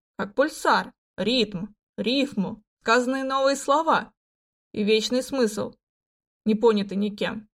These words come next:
потому что поэт — это иностранец, которого хотят понять, но не понимают, потому что этот язык необходимо расшифровывать, как скрытый код, чтобы только избранные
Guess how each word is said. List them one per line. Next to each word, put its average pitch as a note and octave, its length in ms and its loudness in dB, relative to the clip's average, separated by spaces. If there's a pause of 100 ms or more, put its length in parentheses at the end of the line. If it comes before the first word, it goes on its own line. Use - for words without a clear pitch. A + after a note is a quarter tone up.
(160)
потому G#3 360 0
что A#3 160 0
поэт — D#4 500 0 (440)
это G#3 200 -2
иностранец, G#3 840 0 (640)
которого A3 360 2
хотят C#4+ 380 0
понять, A3 520 0 (520)
но G#3+ 220 0
не A3 100 2
понимают, A3 640 2 (720)
потому A3 400 2
что A#3+ 180 -4
этот A3 360 2
язык G#3 540 0 (200)
необходимо G#3 680 2
расшифровывать, C#4+ 840 0 (300)
как C4 160 2
скрытый D4 640 0
код, - 280 0 (800)
чтобы A3+ 200 2
только C4+ 300 2
избранные G#3 800 0